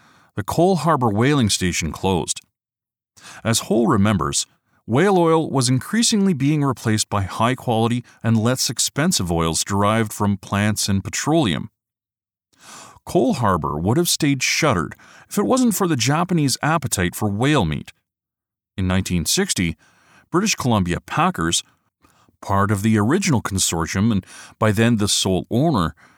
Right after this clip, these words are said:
forged a new partnership with Taiyo Jojo Kabushiki Kaisha, one of Japan's biggest whaling and fishing businesses.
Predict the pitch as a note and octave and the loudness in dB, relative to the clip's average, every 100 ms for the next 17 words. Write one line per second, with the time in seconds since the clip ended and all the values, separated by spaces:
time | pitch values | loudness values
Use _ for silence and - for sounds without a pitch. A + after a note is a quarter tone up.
0 | _ _ - - C4 - C3+ A#2 D3 G3+ | _ _ -6 -2 -2 0 2 4 4 0
1 | - - G3 A2+ - E2+ - A2 - E3 | -2 -2 0 0 -2 -4 -4 -6 -4 -4
2 | F#3 E3+ A#2+ B2+ B2+ A#2 A#2 G2+ A#2+ - | -2 -2 0 0 0 -2 -2 0 -2 -2
3 | A2+ - A#2 A#2+ - - _ _ _ - | -6 -4 -2 -2 -2 -6 _ _ _ -20
4 | - E3 A3+ C#3+ C#3 A#2+ A#2 A2+ - C3+ | -2 2 2 2 0 2 2 0 -2 -2
5 | F3+ G#3 A#2 G#2 A#2 A#2+ A2 G2 C#3 C#3+ | 0 -2 -2 0 2 2 2 0 -2 -2
6 | G2+ E2 D2+ D2+ - - | -2 -2 -4 -4 -8 -8